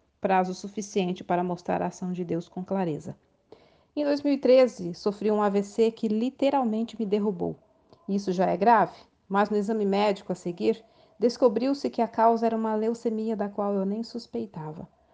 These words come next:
A essas duas condições já por si fatais, somou-se ainda uma infecção hospitalar,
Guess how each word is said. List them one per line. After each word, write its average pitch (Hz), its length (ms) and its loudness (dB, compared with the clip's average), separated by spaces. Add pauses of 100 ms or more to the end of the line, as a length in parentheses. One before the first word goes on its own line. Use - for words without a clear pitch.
(320)
A 269 140 4
essas 285 300 2
duas 302 200 0
condições 220 640 0
já 254 160 2
por 254 220 -2
si - 200 -6
fatais, 202 720 -4
somou-se 262 600 0
ainda 247 340 2
uma 233 140 2
infecção 254 560 -4
hospitalar, 247 640 -6